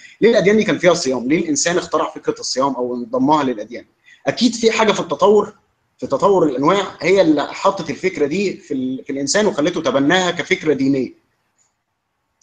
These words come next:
لو بصيت على التطور البشريه، آه، الطبيعه دايمًا بتعمل،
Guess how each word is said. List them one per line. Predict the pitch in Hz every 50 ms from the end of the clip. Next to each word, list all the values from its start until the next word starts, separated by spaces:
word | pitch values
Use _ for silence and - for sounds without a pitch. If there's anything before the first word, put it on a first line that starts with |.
| _ _ _ _ -
لو | 147 165
بصيت | 156 160 165 - 254 247 220
على | 185 175 175
التطور | 160 151 147 135 - 143 - 185 214 226 196 175
البشريه، | 147 135 135 131 123 143 139 - 160 156 190 214 220 202 - - - _ _ _ _ _ _ _ _ _ -
آه، | 143 139 139 139 135
الطبيعه | 135 - - 151 156 220 233 185
دايمًا | 185 214 240 226 190
بتعمل، | 156 147 156 208 220 214 208 196 175 151 -